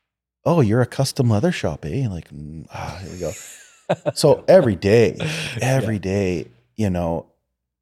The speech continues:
Speaker 1: we get asked, you know, and a lot of people would be like, "Well, geez, like, there must be a market for custom leather." And I'm like, and as you would know, which I actually really appreciate walking around, uh, your space. Like, I, I,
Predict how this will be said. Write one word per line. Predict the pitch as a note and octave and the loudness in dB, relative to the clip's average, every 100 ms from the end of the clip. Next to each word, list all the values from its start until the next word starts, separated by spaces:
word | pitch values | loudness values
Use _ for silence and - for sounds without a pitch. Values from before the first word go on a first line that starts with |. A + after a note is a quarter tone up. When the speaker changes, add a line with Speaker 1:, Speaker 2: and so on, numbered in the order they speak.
| _ | _
Speaker 1:
we | A2+ | -6
get | F#2 D#2+ | -4 -4
asked, | F2 C#2+ - - - _ _ _ | -6 -8 -14 -20 -20 _ _ _
you | A2+ | -2
know, | F2 E2+ | 0 0
and | F2+ G2+ G2 | -2 0 0
a | F#2+ | 2
lot | G2 G#2+ | 4 2
of | G2 | 0
people | G2 F#2+ | -4 -6
would | E2+ | -6
be | F2+ | -6
like, | D#2+ | -8
"Well, | E2 | -12
geez, | D2 C#2+ C#3 D2+ | -14 -8 -6 -8
like, | A1 - - | -12 -20 -16
there | D#2 | -10
must | E2+ G2 | -8 -8
be | F2 | -10
a | D2+ | -8
market | F2 C#3 - | -8 -8 -12
for | - | -14
custom | - G2+ - E2+ | -16 -14 -12 -8
leather." | E2 G#2 E2 | -4 -4 -4
And | D2+ | -4
I'm | F#2 | -2
like, | G2 E2+ - _ _ _ _ _ _ _ _ | 0 -2 -8 _ _ _ _ _ _ _ _
and | B2 A2+ | 2 4
as | A2 G#2 | 6 6
you | A2 | 6
would | G2 | 6
know, | G2 A#2+ G2+ F#2+ A#2+ | 6 6 6 4 2
which | B2 B2+ | 2 4
I | B2 | 4
actually | G2+ F3 B2 | 4 2 0
really | G#2 A2 G#2 | 4 4 4
appreciate | - G#2+ - D2+ | 0 -4 -2 -2
walking | E2 F#2+ - G2+ | -2 -2 -2 -2
around, | F2+ F2 F2 F2 E2+ - _ _ _ _ | -2 -2 -2 -4 -6 -12 _ _ _ _
uh, | E2+ E2+ | -6 -4
your | - G2 F2+ | -2 -2 -2
space. | - D#2 F#2 - | -4 -4 -4 -2
Like, | F#2 | 2
I, | G#2 E2+ - | 2 2 0
I, | F#2 F2+ | -2 -2